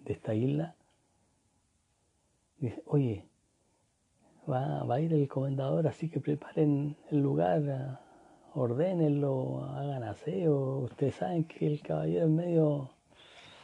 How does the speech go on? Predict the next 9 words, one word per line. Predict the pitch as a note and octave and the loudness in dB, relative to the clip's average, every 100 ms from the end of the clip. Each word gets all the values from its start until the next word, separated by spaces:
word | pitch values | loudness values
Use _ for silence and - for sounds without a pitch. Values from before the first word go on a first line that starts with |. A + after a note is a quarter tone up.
| - - - | -20 -20 -10
es | E3 E3+ | -6 -4
medio | E3+ E3 | 0 0
jodido". | - G3+ G#3 A2 G2 - - _ _ _ _ _ _ _ _ - | 2 2 4 4 0 -6 -20 _ _ _ _ _ _ _ _ -14
Ya, | D#4 - - - | -8 -6 -4 -4
pucha, | - D#3 D#3 - G2+ | -4 -4 -4 -4 -4
cuando | F#2+ F#2+ F#2+ G2 | -2 -2 0 -2
dijeron | F#2 B2 A2+ G2+ | -2 -2 -2 -2
que | - A2+ | -2 0
iba, | G#2+ G#2 G2+ | 0 0 -6